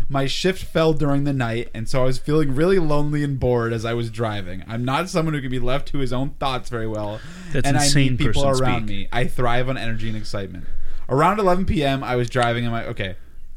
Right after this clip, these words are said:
Speaker 1: Oh, oh, that's the whole thing.
Speaker 2: They just put the whole thing there.
Speaker 1: What the?
Speaker 2: What the?
Speaker 1: Oh, okay. Uh, he,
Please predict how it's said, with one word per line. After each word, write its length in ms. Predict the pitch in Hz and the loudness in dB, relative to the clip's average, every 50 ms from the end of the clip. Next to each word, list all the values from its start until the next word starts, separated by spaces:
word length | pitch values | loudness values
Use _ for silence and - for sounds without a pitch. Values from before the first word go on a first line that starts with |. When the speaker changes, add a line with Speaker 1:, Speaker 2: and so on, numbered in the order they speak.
| - - | -6 -2
Speaker 1:
Oh, 220 | - 170 - - - - | 0 0 0 0 0 0
oh, 100 | 127 123 | 0 0
that's 180 | 117 120 - | 0 0 0
the 60 | - 135 | 0 0
whole 60 | 95 | -2
thing. 280 | - 101 87 - 120 - | -2 -4 -8 -8 -8 -4
Speaker 2:
They 100 | - 127 | -2 0
just 160 | 123 123 117 | 0 0 -2
put 120 | - - - | -4 -6 -6
the 80 | 117 | -6
whole 180 | 104 - 123 117 | -4 -2 -2 -4
thing 240 | 107 - 117 101 95 | -2 -4 -6 -6 -6
there. 160 | 90 85 90 117 | -8 -8 -8 -8
Speaker 1:
What 180 | - 165 190 - | -8 -8 -10 -12
the? 180 | 127 123 123 120 - - - - - - - - - - - - - | -12 -14 -12 -10 -8 -8 -6 -6 -6 -6 -6 -4 -4 -4 -4 -2 -2
Speaker 2:
What 180 | - 104 117 - | 0 -2 -2 0
the? 140 | - 113 101 - - - - - - - - - | -2 -4 -4 -6 -10 -14 -12 -12 -10 -8 -8 -6
Speaker 1:
Oh, 140 | 120 113 110 | -6 -4 -4
okay. 260 | 110 - 113 92 - - - - - - 107 | -4 -4 -6 -8 -8 -10 -10 -10 -8 -6 -4
Uh, 140 | 117 113 | -2 -2
he, 220 | 117 117 117 117 | -2 -2 -2 -4